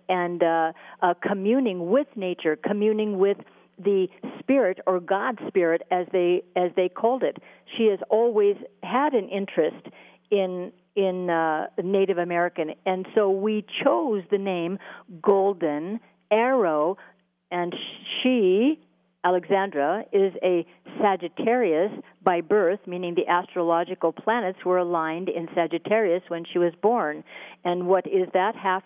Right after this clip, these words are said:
man, half horse, with a, an arrow, a bow and an arrow, yes? So golden arrow, we are known as to, uh,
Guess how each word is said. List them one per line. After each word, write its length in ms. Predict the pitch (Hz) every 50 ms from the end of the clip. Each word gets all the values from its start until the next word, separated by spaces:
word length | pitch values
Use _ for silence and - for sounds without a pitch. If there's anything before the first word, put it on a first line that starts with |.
| _
man, 560 | 180 175 175 160 151 151 160 185 214 247 262 254 - - - -
half 240 | - - 196 190 -
horse, 420 | - - - 175 160 156 180 214 208 - - - - - _
with 180 | 196 190 196 -
a, 120 | 208 196 - - _ _ _
an 200 | 214 226 226 247
arrow, 520 | 226 208 269 311 339 330 240 160 147 156 -
a 100 | - 180
bow 280 | 175 170 190 185 190 202
and 120 | 208 214
an 100 | 233 226 -
arrow, 440 | 208 208 196 170 147 113 - - 208 247
yes? 260 | - 190 220 311 349 - - - - _ _ _ _ _ _ _ - -
So 180 | 247 208 196 190 - - _ 185
golden 420 | 202 202 202 214 214 262 269 262 -
arrow, 360 | - 190 180 175 170 170 185
we 200 | 196 190 202 202
are 140 | 190 190 190
known 380 | 190 190 196 202 220 240 247 240 - -
as 420 | 165 165 160 156 151 151 165 190 202 - - - - - _ _ _ _ _ -
to, 420 | - 226 214 208 208 202 202 196 196 - - _ _ _ _
uh, 500 | _ 190 196 185 180 170 170 170 165 165